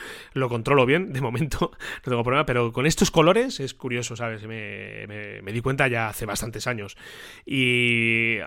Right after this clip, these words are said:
y claro, si ya encima le metes un lut y tienes este problema, entre comillas, que pueda tener yo, pues si no echas un vistazo a esta información que tú dices, que es un, un tip muy interesante, que, eh, pues, pues, pues liarla, puedes liar la parda.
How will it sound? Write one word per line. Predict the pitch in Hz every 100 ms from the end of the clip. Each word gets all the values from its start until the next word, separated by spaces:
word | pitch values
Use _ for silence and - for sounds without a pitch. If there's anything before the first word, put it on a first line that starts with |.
| -
y | - 127
claro, | 135 143 107
si | - 110 110
ya | 113
encima | 113 143 98
le | 90
metes | 110 117 -
un | 123
lut | 135
y | 117 104 101
tienes | 107 110 -
este | 117 120 110
problema, | 95 101 110 101 101 92
entre | 98 104
comillas, | 101 101 117 110 95 98 - - - -
que | - 110
pueda | 110 123 120
tener | 120 127 127
yo, | 139 147
pues | 131 113 107 107 139
si | 127 123
no | 127
echas | 147 170
un | 170
vistazo | 160 151 -
a | 143
esta | -
información | 135 135 117 135
que | 131
tú | 123
dices, | 127 170 185 - - -
que | 127
es | 123
un, | 107
un | 139 123
tip | 151 -
muy | 135 160 147
interesante, | 123 110 - 131 180 214
que, | 120 - - - - -
eh, | - 120 113 110 107 107 104 98 -
pues, | 117 110 107 104 -
pues, | 107 113 -
pues | - 101
liarla, | 101 123 156 -
puedes | 104 101
liar | 104 95
la | 92
parda. | 120 113